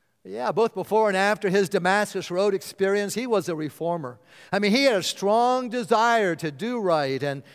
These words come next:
and, and to be right. And he was willing to take a stand for what he cared about. And as we learned just a couple of weeks ago, he was willing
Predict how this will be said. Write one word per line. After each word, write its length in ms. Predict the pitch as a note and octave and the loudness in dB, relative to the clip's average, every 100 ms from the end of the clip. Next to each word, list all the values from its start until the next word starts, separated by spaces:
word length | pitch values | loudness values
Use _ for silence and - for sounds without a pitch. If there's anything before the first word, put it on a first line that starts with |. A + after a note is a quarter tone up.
| - | -12
and, 180 | E3+ F#3 | -6 -4
and 160 | E3+ D#3 | -4 -4
to 100 | D#3+ | -4
be 200 | D3+ G3 | -2 -2
right. 420 | D#3+ A#2+ A2 - | -2 -6 -10 -20
And 100 | C#3+ | -8
he 120 | D3+ A#3 | -4 -4
was 120 | F3+ | -4
willing 240 | A3+ A#3+ | -4 -4
to 80 | F#3+ | -4
take 180 | A3+ A#3 | -6 -6
a 40 | |
stand 880 | F#3 - - A3+ A#3+ G#3+ D3 C#3+ F#3 | -10 -14 -8 -4 -2 -2 -4 -6 -10
for 240 | - E3 E3+ | -6 -4 0
what 220 | F#3+ F3+ | 0 0
he 220 | F#3 E3+ - - - | -4 -8 -12 -20 -12
cared 340 | - C4 B3 | -2 0 0
about. 400 | F3 C#3+ C#3 D#3 | -2 -4 -2 -2
And 80 | F3 | -2
as 140 | F3+ | -2
we 80 | D#3+ | 0
learned 320 | F#3 G3+ A3 | 0 2 0
just 140 | E3+ D#3 | -4 -10
a 80 | D#3+ | -8
couple 260 | F3+ D#3+ | -6 -6
of 60 | E3 | -6
weeks 240 | G3 G#3+ | -8 -10
ago, 220 | F3 C#3 | -10 -6
he 120 | C#3+ D3 | -6 -8
was 180 | D#3+ | -10
willing 380 | D#3+ E3 E3+ E3+ | -8 -8 -6 -10